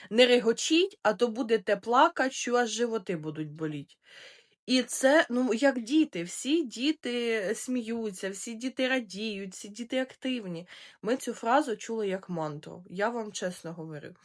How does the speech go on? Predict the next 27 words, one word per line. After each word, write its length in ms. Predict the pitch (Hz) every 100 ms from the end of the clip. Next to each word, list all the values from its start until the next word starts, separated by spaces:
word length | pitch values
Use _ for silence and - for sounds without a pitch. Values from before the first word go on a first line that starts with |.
| - - - -
І 100 | 196
потім 380 | 294 440 370 262
у 40 |
дорослому 520 | 226 262 320 277 240
житті 320 | 233 226 302
я 120 | 349 -
почала 400 | 220 - 247 247
себе 260 | 220 208
ловити 460 | 220 226 233 190 180
на 140 | 185
тому, 360 | 185 254 302 220
що 240 | - 214
коли 360 | 190 220 220 254
я 360 | 214 220 220
радію, 800 | 196 190 170 170 165 165 233 311 - _ _ _ _ _ _ _ -
у 100 | 220
мене 460 | 254 294 330 311 -
отут 440 | 247 240 254 294
звучить 460 | 262 240 - 277 208
бабусін 520 | 220 226 247 - 240
голос, 640 | 226 220 196 185 220 269 -
який 400 | 233 233 247 247
говорить: 840 | 262 247 285 294 220 156 147 _ _ _ _ _ 180
«Не 140 | 190
смійся, 680 | - 208 214 294 311 - 170
будеш 420 | 175 180 196 -
плакати». 800 | - 254 349 320 190 175 -